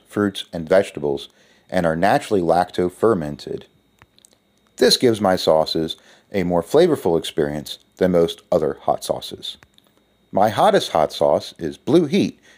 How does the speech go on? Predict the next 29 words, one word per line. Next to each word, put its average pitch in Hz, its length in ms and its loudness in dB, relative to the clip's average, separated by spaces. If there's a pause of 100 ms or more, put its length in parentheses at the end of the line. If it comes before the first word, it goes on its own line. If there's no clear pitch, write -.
(140)
which 90 180 -2
features 87 520 -4 (340)
ghost 139 260 2
peppers 78 480 -4 (480)
and 71 300 -12 (100)
blueberries. 57 720 -6 (1120)
Currently, 113 600 0 (300)
I 113 140 2
am 131 120 2
giving 113 320 2
a 92 180 0
free 110 560 0 (120)
Mellow 131 340 6
Mild 113 600 2
to - 180 -12 (140)
every 135 380 0
order 87 420 2 (300)
because 98 380 2 (200)
I 156 140 4
made 175 260 0
too 175 160 -2
much 165 240 2
of 110 80 2
this 95 180 0
wonderful 101 600 0
sauce 92 460 2
made 85 240 -2
from 82 240 -6
peaches 135 560 -4